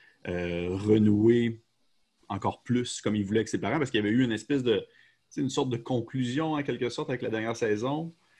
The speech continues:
Mais là, il y avait comme une, dans la prémisse, t'avais comme l'option de pouvoir pousser un peu plus loin ce concept-là. Est-ce que t'es-, est-ce que t'es-, t'espérais que ça finisse,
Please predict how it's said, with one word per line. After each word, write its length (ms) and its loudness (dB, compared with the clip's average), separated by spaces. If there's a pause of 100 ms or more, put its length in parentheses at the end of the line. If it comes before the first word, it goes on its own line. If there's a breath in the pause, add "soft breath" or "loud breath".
(460 soft breath)
Mais 120 2
là, 80 6
il 40 8
y 40 8
avait 100 8
comme 160 4
une, 320 0 (200)
dans 120 2
la 140 4
prémisse, 380 2
t'avais 180 4
comme 180 2
l'option 380 2
de 60 -2
pouvoir 360 4
pousser 220 -4
un 80 2
peu 160 0
plus 200 0
loin 280 4
ce 160 -4
concept-là. 840 -2
Est-ce 160 -10
que 60 -2
t'es-, 180 4
est-ce 140 0
que 80 2
t'es-, 180 -2
t'espérais 560 6
que 60 -4
ça 120 4
finisse, 640 0